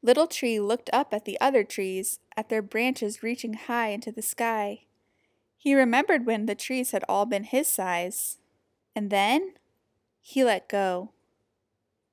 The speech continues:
As his last leaf floated to the ground, for the first time, Little Tree felt the harsh cold of winter. But in time, something happened.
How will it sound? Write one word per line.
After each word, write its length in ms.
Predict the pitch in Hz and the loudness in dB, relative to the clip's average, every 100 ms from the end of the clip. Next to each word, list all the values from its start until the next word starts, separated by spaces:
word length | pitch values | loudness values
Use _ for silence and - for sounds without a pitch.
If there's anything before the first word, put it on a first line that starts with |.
| _ | _
As 160 | 214 214 | -4 -2
his 180 | 220 208 | -2 0
last 400 | 208 226 247 - | 2 2 2 -2
leaf 200 | 233 220 | -4 -6
floated 340 | 208 208 247 | -4 -2 -4
to 140 | - 285 | -8 -8
the 100 | 269 | -2
ground, 540 | 226 202 190 196 - | 0 0 -4 -10 -14
for 200 | _ - | _ -6
the 100 | 214 | -6
first 500 | 214 - 220 269 - | -6 0 2 2 -2
time, 480 | - 254 226 190 214 - _ _ _ | -4 -2 -2 -4 -8 -14 _ _ _
Little 220 | 214 247 | 0 0
Tree 240 | 254 233 220 | 0 -4 -4
felt 280 | - 214 | -2 -2
the 220 | - - - | -2 -6 -2
harsh 240 | 233 - - | -4 -4 -8
cold 340 | - 233 190 | -2 0 0
of 100 | 180 | -6
winter. 640 | 185 220 254 180 175 208 _ _ _ _ _ _ _ _ | -6 -4 -4 -4 -6 -8 _ _ _ _ _ _ _ _
But 140 | 202 | -2
in 120 | 202 202 | -2 -6
time, 800 | - 285 330 226 185 196 233 - _ _ _ _ _ _ _ _ _ | -4 0 2 2 -2 -6 -8 -10 _ _ _ _ _ _ _ _ _
something 420 | - 330 254 202 | -4 0 0 -2
happened. 760 | 214 294 392 151 - 214 - | -4 -4 -2 -4 -6 -10 -18